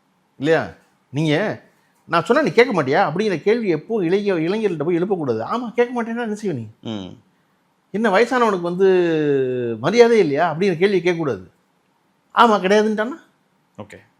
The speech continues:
Speaker 1: அந்த மாதிரி இப்ப "நான் சொன்னா கேட்க மாட்டியா?" அப்படின்னு கோர்ட்டு கேட்டிருக்கேன். "ஆமா, கேட்க மாட்டோம்ட்டாங்க."
Speaker 2: தொடர்ந்து சில நீதிபதிகள், அ, இல்ல நீதிமன்றத்தின் கருத்துக்கள் மூலமாக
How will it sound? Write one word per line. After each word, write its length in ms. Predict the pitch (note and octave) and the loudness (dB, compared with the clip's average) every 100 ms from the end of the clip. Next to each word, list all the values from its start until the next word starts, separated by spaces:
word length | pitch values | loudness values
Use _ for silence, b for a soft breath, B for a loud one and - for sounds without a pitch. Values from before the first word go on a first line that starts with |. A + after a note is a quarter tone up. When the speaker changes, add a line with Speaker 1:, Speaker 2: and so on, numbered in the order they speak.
| _ _ | _ _
Speaker 1:
அந்த 220 | F#3+ G#3+ | 2 4
மாதிரி 180 | A3+ E4+ | 6 6
இப்ப 140 | C#4 | 6
"நான் 160 | F#3+ F#3+ | 4 4
சொன்னா 200 | C4 C4 | 4 4
கேட்க 320 | C4 C4 F#3 | 4 4 0
மாட்டியா?" 280 | D3+ F#3+ F#3+ | 2 2 2
அப்படின்னு 120 | G#3 | 2
கோர்ட்டு 220 | G3 G3 | 2 2
கேட்டிருக்கேன். 360 | E3 C#3 E3 F#3+ | -2 -4 -2 2
"ஆமா, 160 | A#3 | 2
கேட்க 280 | F3+ G3 F#3+ | 0 -2 -2
மாட்டோம்ட்டாங்க." 440 | D#3+ C3+ G#2+ G2 - _ _ _ _ _ _ _ _ D#3 | -2 -6 -8 -10 -20 _ _ _ _ _ _ _ _ 0
Speaker 2:
தொடர்ந்து 640 | F#3+ A3 B3+ B3 B3+ A3 - D#3+ | 8 8 8 6 4 2 -2 -6
சில 320 | F3 E3 G#3 G3+ | -2 4 4 4
நீதிபதிகள், 720 | F#3+ G3+ G3+ F3+ F#3 G#3 - | 2 0 0 0 0 -2 -2
அ, 420 | C#3 C3 B2+ A#2+ A#2+ | 0 2 4 2 2
இல்ல 260 | E3+ E3+ | 4 2
நீதிமன்றத்தின் 840 | D#3 F3+ G#3+ G3+ F#3+ F#3+ F#3 F3+ D#3 | 2 0 0 2 0 0 -6 -8 -2
கருத்துக்கள் 420 | D#3+ E3 F3+ E3 | 0 0 -2 -2
மூலமாக 840 | D#3 F3 F3 E3 E3+ G3 E3+ C3+ | 2 2 4 2 4 4 4 2